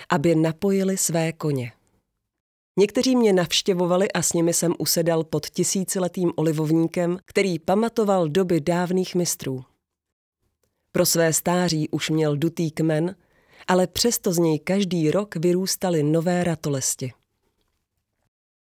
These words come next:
Dlouhé hodiny jsem pod ním rozmlouval se ženou, která se jmenovala Epona. Byla manželkou znamenitého cizeléra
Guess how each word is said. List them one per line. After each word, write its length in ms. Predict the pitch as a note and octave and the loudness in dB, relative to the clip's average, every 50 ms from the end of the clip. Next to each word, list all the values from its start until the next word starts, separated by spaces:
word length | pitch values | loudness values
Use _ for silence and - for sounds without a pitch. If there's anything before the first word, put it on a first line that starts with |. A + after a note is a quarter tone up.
| _ - - - - | _ -20 -20 -14 -6
Dlouhé 540 | F3+ E3 F#3 G3+ B3 B3+ A#3 B3 A#3+ A#3 A3+ | 0 2 4 4 4 4 4 2 2 2 2
hodiny 400 | G#3 G#3 G#3 E3+ G3+ F3+ E3 D#3 | 2 2 4 4 4 4 4 2
jsem 280 | D3 - E3+ D#3+ D#3 D#3 | 2 2 2 2 0 0
pod 200 | D#3 E3+ D#3 D3+ | 0 0 2 2
ním 260 | E3+ E3+ E3 D#3 D#3 | 4 4 4 4 4
rozmlouval 640 | D#3 E3 E3 D3+ D#3+ E3 E3+ E3 E3 D#3 D#3+ D#3 | 4 2 2 2 2 2 2 2 2 2 0 0
se 200 | D3+ - - D#3 | 0 0 0 0
ženou, 380 | D3+ D#3+ E3 D#3+ D#3+ D#3 D#3+ E3+ | 2 2 2 2 2 2 0 0
která 360 | E3+ - - E3+ E3+ E3 E3 | -2 -2 -2 0 0 0 0
se 160 | D#3 - E3+ | 0 0 0
jmenovala 720 | D3 C#3+ D3 D#3+ E3 F3 F3 D#3+ F3 F3 F3 F3 F3 F3 - _ _ _ _ _ - | 0 0 2 2 2 2 2 2 0 0 2 0 0 -2 -6 _ _ _ _ _ -4
Epona. 500 | F3 E3 - - F3+ E3+ C#3+ C3 C3 - - _ _ _ _ _ _ _ _ _ _ _ _ _ _ _ _ _ - - - - | -4 -4 -2 -2 0 0 0 -2 -4 -8 -12 _ _ _ _ _ _ _ _ _ _ _ _ _ _ _ _ _ -20 -14 -6 -2
Byla 220 | E3 F3+ D#3+ D#3 | 0 2 2 4
manželkou 680 | D3+ D#3 D3+ D#3 C#3+ D#3+ E3 D#3+ D3 - E3+ D#3+ D#3 | 4 4 2 2 2 2 2 2 2 0 0 2 2
znamenitého 840 | C#3+ D#3 D#3 D#3 D3+ D3+ D#3+ D#3+ D#3+ E3 D#3 - D#3+ D#3+ E3 D#3+ E3+ E3 | 2 2 2 2 2 4 4 4 4 2 2 0 0 0 0 0 -2 -2
cizeléra 760 | E3+ - E3 D#3 D3 D#3+ D#3 D#3 D3+ D3 D3 C#3+ D#3 F3 | -2 -2 -2 0 0 0 0 2 2 0 0 -2 -2 -4